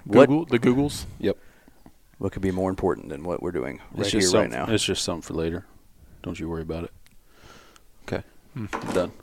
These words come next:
Speaker 3: <laughs>
Speaker 2: Fair enough.
Speaker 1: I don't
Speaker 2: Fair
Speaker 1: wanna
Speaker 2: enough.
Speaker 1: know.
Speaker 2: <laughs> Oh, well.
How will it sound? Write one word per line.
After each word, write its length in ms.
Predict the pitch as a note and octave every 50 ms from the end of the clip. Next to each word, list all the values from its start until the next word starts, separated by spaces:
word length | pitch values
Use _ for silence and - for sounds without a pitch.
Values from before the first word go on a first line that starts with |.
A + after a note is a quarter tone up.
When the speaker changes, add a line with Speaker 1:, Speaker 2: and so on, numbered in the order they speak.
| - _
Speaker 3:
<laughs> 80 | - - - - - - - - - - - - - - - - - - - - - - - - - - - - - - - - - - - - - - - - - - -
Speaker 2:
Fair 120 | - C#3 C3+
enough. 260 | A#2 G#2+ G#2 - -
Speaker 1:
I 40 | G#2
don't 160 | G#2 G#2+ F#2+
Speaker 2:
Fair 140 | G2+ A2+ G#2+
Speaker 1:
wanna 60 | G#2+
Speaker 2:
enough. 180 | A#2 - -
Speaker 1:
know. 200 | D3+ D#3 G#3+ - - -
Speaker 2:
<laughs> 40 | - - - - - - - - - - - - - - - - - - - - - - - - - - - - - - - A#2+
Oh, 680 | A#2 A2+ A2 G#2+ G#2+ G#2 G#2 G#2 G#2 G2 F#2+ G2 - -
well. 340 | - A#2 A2+ B2 D3+ E3+ D#3+